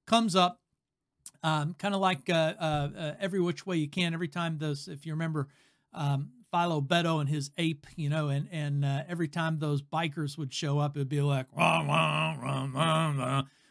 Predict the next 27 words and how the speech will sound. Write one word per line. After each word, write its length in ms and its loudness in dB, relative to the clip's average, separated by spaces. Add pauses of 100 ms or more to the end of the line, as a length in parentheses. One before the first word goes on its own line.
Well, 100 0
that 160 2
kind 140 4
of 60 4
music 580 0
enters 360 -2
the 80 -6
scene 280 2
as 220 -6
the 80 -8
Pharisees 800 -2
show 380 0
up, 240 0 (420)
and, 340 0
and 160 0
the 60 -4
Pharisees 640 -2
know 300 4
what 200 0
Jesus 560 -4
is 160 -4
signaling, 720 -4
that 160 -2
he 140 0
is 180 -2
the 120 -6
king, 500 0